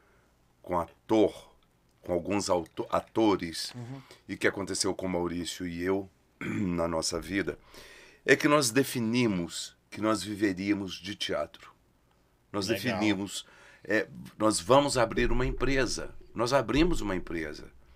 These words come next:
Speaker 1: Nós constituímos uma empresa. A gente arrumou um, um,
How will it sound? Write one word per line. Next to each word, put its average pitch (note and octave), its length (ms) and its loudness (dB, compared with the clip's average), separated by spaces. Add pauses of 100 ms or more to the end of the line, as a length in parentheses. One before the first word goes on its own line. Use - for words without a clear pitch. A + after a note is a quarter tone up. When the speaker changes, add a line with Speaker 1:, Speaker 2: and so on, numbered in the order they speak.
(280)
Speaker 1:
Nós G2 160 -4
constituímos C3+ 840 0
uma A2+ 120 -2
empresa. F2+ 360 -2
A F2+ 40 -2
gente G2+ 200 -6
arrumou G2 260 -4
um, A2+ 160 -2
um, F2+ 640 -6